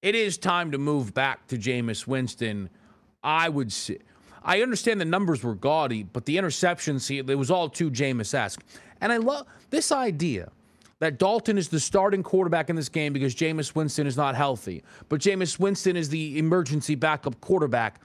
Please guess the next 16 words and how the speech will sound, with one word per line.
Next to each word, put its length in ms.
One 240
of 100
those 260
things 320
is, 160
cannot 340
be, 80
they 140
cannot 260
be 100
true 200
at 80
the 100
same 300
time, 360
Donnie, 360